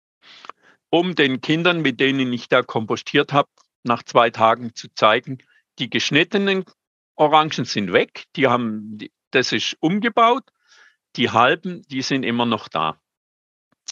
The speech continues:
Gesteinsmehl ist was sehr Wichtiges und ich, äh, verwende Gesteinsmehl vom Kaiserstuhl,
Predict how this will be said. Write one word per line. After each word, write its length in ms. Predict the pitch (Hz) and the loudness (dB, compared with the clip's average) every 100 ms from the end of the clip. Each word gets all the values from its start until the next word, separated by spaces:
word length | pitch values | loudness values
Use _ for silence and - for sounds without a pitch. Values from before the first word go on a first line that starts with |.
| - | -4
Gesteinsmehl 1160 | 120 - - 120 143 208 - 151 147 160 220 240 _ - - | -4 -2 2 2 2 -2 -4 -2 0 0 -2 -6 _ -20 -8
ist 220 | 165 - | -6 0
was 260 | 143 127 - | 2 0 -6
sehr 540 | - - 147 135 120 107 | -10 -4 0 2 2 0
Wichtiges 760 | 165 - - 196 220 220 - | -4 -6 -10 -6 -4 -4 -4
und 220 | 143 131 - | -4 -6 -6
ich, 340 | 170 - - _ _ _ _ _ | -8 -8 -16 _ _ _ _ _
äh, 320 | - 156 151 139 | 0 2 2 -2
verwende 800 | - 139 123 135 143 151 147 143 | -2 -2 2 2 2 -2 -4 -4
Gesteinsmehl 960 | 131 120 - 113 123 139 - 127 123 | -6 -4 -2 0 0 -4 -4 -2 -2
vom 360 | 120 123 113 - | -2 -4 -4 -4
Kaiserstuhl, 1120 | - 110 117 151 - 196 - - 202 226 254 | -2 0 0 -2 -4 -4 -6 -6 -4 -4 -4